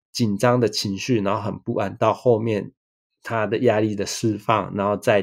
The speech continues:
到，哎，他可以开心享受这个，怎么讲，跟海洋的互动这件事情，我觉得算是去年印象中最深刻、最深刻的一个客户。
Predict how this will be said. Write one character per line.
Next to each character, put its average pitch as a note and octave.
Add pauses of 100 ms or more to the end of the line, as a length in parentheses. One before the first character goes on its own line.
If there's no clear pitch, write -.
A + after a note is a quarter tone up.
(160)
到， G#2+
哎， A#2+ (160)
他 C3
可 B2+
以 A#2+
开 A#2
心 A#2
享 F#2+
受 A2+
这 -
个， A2 (640)
怎 G#2
么 F#2
讲， -
跟 B2+
海 B2
洋 F2+
的 G2
互 A2+
动 G#2 (100)
这 B2+
件 A2
事 A2+
情， G2+
我 G#2
觉 A#2
得 A2 (1120)
算 D3
是 C#3+
去 C#3
年 G#2
印 C#3
象 B2
中 A2 (520)
最 E3
深 B2
刻、 A#2+
最 B2
深 A#2
刻 B2
的 G#2+
一 G2+
个 G#2
客 G#2
户。 G2+